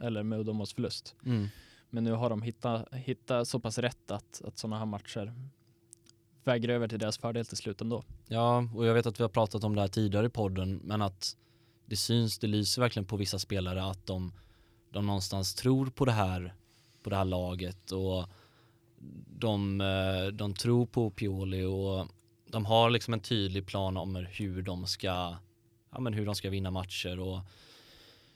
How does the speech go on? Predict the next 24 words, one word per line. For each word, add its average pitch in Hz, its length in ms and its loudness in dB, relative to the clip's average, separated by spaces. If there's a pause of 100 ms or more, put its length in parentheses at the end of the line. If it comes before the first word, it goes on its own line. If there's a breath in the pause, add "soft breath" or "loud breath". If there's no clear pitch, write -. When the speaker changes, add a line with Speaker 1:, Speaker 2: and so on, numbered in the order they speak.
Speaker 2:
det - 80 -8
är 123 40 0
många 120 280 4
spelare 107 440 4
i 104 240 2
Milan 101 420 2
som 104 140 0
verkligen 101 240 0
utmärker 95 540 0
sig, 123 260 4
som 98 160 0
man, 95 300 0 (500)
ja, 117 120 0
men 101 180 2
på 98 140 -4
förhand 104 640 2
kanske 117 260 2
inte 104 160 -2
hade 98 140 0
så 95 120 -2
höga 92 200 0
förväntningar 92 540 -4
på, 92 240 -4
men, 92 260 -2